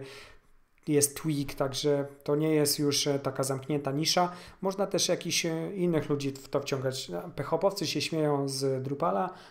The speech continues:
a Javowcy śmieją się z P-hopowców, czyli wszyscy śmieją się ze wszystkich. Także walić to,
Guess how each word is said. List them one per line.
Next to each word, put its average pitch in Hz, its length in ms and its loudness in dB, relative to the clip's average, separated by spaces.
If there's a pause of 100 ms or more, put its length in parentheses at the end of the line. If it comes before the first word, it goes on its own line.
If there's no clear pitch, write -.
(160)
a 147 560 -2 (800)
Javowcy 139 380 0
śmieją 135 280 0
się 127 140 -4
z - 40 -14
P-hopowców, 135 580 -2
czyli 135 180 -2
wszyscy 139 340 -4
śmieją 135 240 -2
się 135 140 -2
ze 127 120 -4
wszystkich. 131 360 -6 (340)
Także 127 260 -2 (240)
walić 135 340 -2
to, 143 300 2